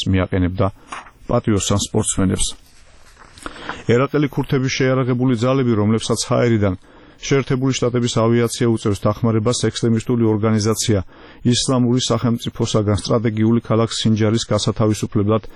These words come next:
საბრძოლო ფართომასშტაბიან ოპერაციას ახორციელებენ. ფეშმერგას ძალების შეტევა თორმეტი ნოემბრის დილით შვიდ საათზე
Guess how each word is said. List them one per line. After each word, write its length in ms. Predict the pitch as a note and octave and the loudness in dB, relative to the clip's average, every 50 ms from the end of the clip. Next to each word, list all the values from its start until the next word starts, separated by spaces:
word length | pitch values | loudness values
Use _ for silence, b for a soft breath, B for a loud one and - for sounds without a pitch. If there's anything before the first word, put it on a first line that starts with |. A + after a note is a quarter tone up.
| B B | B B
საბრძოლო 640 | B - - B2 A#2 A2 G#2 A#2+ A#2 A2+ A2+ A#2+ A#2+ - b b b b | B -2 0 0 0 0 0 0 2 2 2 2 0 -2 b b b b
ფართომასშტაბიან 920 | b - B2 A#2+ - - B2 A#2 A2 G#2+ - - A2+ G2+ G#2 A2+ A2+ A2+ G#2+ | b 0 0 0 0 0 0 0 0 0 0 -2 -2 0 2 2 2 2 2
ოპერაციას 480 | - A2+ G#2+ G#2 - - - A2 - - | 2 0 0 0 0 0 -2 -2 0 0
ახორციელებენ. 720 | G#2+ - - A2+ G2+ - - A2+ G#2+ G#2+ G2 G#2 F#2+ - B B B B B B B | -2 -2 -2 -4 -2 0 0 2 2 2 2 0 -2 -2 B B B B B B B
ფეშმერგას 600 | B - C3 B2+ - - C#3 B2 A#2 A#2 B2+ B2 | B -2 0 0 0 0 0 0 0 0 -2 -2
ძალების 460 | - - A#2+ A#2 A#2 A#2+ A2+ A#2+ A#2+ - | 0 0 0 2 2 2 2 0 -2 -2
შეტევა 400 | - - B2 A#2 - A#2+ A#2+ A#2+ | -2 -2 -2 0 0 2 0 0
თორმეტი 440 | - - B2 A#2+ A2+ A#2 A2 - A2+ | 0 0 0 2 2 2 2 2 0
ნოემბრის 400 | A2 A2 A2 G#2+ G#2+ A#2 A2 - | 0 2 2 2 0 0 0 0
დილით 240 | A#2+ A2+ A2+ G#2+ | 0 0 0 0
შვიდ 220 | - - - A#2+ - | 0 0 -2 -2 0
საათზე 480 | - - A2+ G#2+ G#2 - - - G#2+ | 0 0 2 2 2 0 0 -2 0